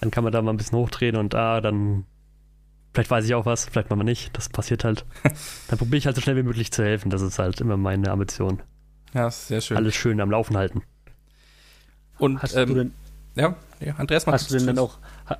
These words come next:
Speaker 3: hast du denn auch Zugriff direkt auf den, auf den Rechner von? Also kannst du dann wirklich sehen, was Eddie gerade sieht und dann direkt, ähm, seine Steuerung übernehmen? Oder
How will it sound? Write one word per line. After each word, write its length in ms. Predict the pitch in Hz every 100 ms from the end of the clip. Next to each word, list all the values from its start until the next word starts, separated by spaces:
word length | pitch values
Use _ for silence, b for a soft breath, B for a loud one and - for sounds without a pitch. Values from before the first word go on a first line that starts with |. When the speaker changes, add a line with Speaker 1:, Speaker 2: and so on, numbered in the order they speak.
| -
Speaker 3:
hast 200 | 135 -
du 40 |
denn 200 | 135 135
auch 140 | 127 -
Zugriff 520 | - 147 147 165 -
direkt 340 | - 123 -
auf 200 | 135 123
den, 440 | - 127 120 117 120
auf 120 | 123
den 140 | 113
Rechner 320 | 110 113 175
von? 240 | 170 185 185
Also 160 | 120
kannst 240 | 117 127 123
du 40 |
dann 160 | 131 123
wirklich 260 | 123 135 117
sehen, 240 | 123 123
was 160 | 123 -
Eddie 240 | 127 127
gerade 280 | 131 143 120
sieht 280 | 110 143 160
und 300 | 160 135 -
dann 160 | - 120
direkt, 400 | 120 117 - -
ähm, 220 | 135 113
seine 400 | 110 113 113 113
Steuerung 480 | 107 113 113 123 120
übernehmen? 480 | 123 113 107 120 160
Oder 340 | 160 151 143